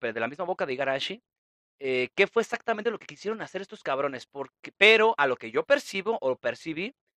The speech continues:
eh, creo que trataron de literalmente tomar el Symphony of the Night, de, Symphony of the Night y meterle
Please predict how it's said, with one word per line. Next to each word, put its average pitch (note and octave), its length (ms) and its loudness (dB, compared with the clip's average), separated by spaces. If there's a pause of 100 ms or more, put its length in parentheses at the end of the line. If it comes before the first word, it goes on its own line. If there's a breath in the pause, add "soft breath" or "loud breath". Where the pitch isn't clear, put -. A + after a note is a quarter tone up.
(640)
eh, D3 260 4
creo G3+ 280 4
que A#3+ 140 2
trataron F3 400 2
de C#3+ 340 2
literalmente F#3+ 600 0
tomar D#3+ 520 4
el C#3 420 -2
Symphony G#3 340 -8
of G#3+ 60 -4
the G#3+ 80 -4
Night, G#3 320 0
de, D3 180 -2 (160)
Symphony - 260 -12
of D#3+ 60 -16
the D3 80 -4
Night D#3+ 220 -4
y D3+ 120 -12
meterle D3 600 0